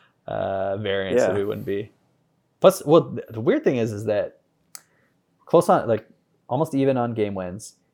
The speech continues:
Speaker 1: on nailed it's, exact picks, you're up thirty-one to twenty-four, yet I
Speaker 2: Wow.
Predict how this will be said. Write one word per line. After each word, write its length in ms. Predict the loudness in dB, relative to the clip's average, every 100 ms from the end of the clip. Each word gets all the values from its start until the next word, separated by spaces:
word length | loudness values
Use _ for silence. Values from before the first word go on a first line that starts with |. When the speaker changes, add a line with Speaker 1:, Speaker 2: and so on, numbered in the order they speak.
| _ _
Speaker 1:
on 260 | -6 -4 -6 -10
nailed 460 | -4 2 4 4
it's, 420 | 0 -2 -6 -14 -10
exact 420 | 0 2 2 2
picks, 440 | 0 0 -8 -12
you're 260 | -2 2 4
up 260 | 4 0 -8 _ _
thirty-one 420 | 0 2 2 0 -2
to 60 |
twenty-four, 760 | -4 -4 -4 0 2 4 2 -4 _ _ _ _ _ -2
yet 320 | 0 0 0
I 120 |
Speaker 2:
Wow. 60 | 0